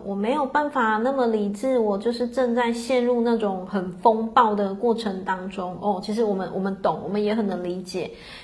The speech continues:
但是，呃，我想表达的是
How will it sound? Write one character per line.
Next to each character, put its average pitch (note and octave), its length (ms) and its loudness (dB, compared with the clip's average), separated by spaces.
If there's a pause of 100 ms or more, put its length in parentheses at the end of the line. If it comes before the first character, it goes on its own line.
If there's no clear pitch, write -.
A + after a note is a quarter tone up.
但 A#3+ 140 2
是， A#3+ 240 4 (320)
呃， F3+ 180 -4
我 F3+ 140 0
想 A3+ 240 4
表 G#3+ 240 6
达 F3 160 2
的 F3+ 100 -2
是 - 460 0